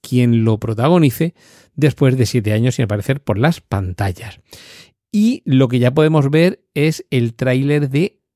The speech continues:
Anatema, una película de terror gótico que pertenece a la denominada The Fear Collection, la, la colección del miedo,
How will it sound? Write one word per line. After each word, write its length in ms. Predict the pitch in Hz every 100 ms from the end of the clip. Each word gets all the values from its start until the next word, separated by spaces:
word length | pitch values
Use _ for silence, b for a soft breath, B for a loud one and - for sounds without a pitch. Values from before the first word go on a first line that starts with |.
| _
Anatema, 800 | 127 131 120 107 139 127 104 95 b b b b
una 220 | - 175
película 340 | 170 175 196 202
de 140 | 170
terror 500 | 127 120 113 135 135
gótico 380 | 120 127 175 208
que 100 | 185
pertenece 520 | 120 110 117 117 -
a 40 | 156
la 140 | 123
denominada 680 | 113 113 113 131 139 131 -
The 240 | - 120 110
Fear 540 | - - 165 139 113
Collection, 720 | - 110 135 - 185 240 240
la, 400 | 151 113 - 165 170
la 100 | -
colección 380 | 101 98 - 127
del 160 | 107
miedo, 600 | 104 110 123 165 151 190